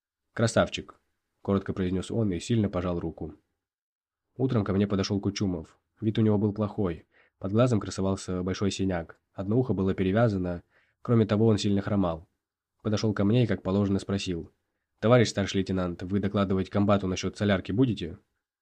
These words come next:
«Нет». «Спасибо. А насчёт, э,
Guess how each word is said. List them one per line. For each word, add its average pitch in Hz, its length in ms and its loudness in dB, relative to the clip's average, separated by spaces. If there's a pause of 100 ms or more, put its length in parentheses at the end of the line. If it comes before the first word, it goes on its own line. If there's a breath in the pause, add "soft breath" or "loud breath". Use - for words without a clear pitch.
(320)
«Нет». 104 340 2 (480)
«Спасибо. 95 580 2 (280)
А 113 120 2
насчёт, 110 460 0
э, 95 360 -2